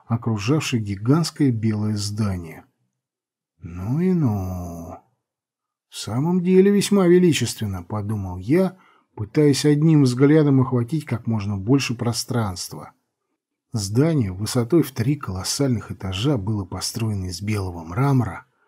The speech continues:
и вверху венчалось горгульями, выглядывавшими из-под конька крыши, выложенной изогнутой красной черепицей.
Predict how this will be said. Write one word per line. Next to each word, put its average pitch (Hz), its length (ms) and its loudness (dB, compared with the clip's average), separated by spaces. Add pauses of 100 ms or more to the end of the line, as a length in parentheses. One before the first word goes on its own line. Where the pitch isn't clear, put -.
(320)
и 107 100 -6
вверху 127 540 4
венчалось 160 520 4
горгульями, 147 1000 4 (320)
выглядывавшими 123 960 2
из-под - 320 -6
конька 107 380 -4
крыши, 131 540 2 (240)
выложенной 143 760 4
изогнутой 143 640 2
красной 104 460 -4
черепицей. 104 880 -6